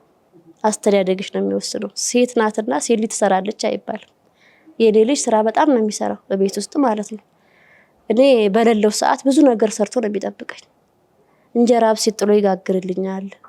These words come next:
ደክሞኝ ስመጣ ቡና ያፈላልኛል።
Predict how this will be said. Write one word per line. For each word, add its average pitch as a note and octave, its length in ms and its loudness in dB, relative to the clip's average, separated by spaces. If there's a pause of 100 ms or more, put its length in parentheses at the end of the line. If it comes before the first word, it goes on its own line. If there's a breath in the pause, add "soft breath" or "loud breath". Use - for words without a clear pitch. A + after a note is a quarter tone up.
(140)
ደክሞኝ G3+ 380 2
ስመጣ F#3+ 340 -2 (800 soft breath)
ቡና B3 240 4
ያፈላልኛል። G3 840 0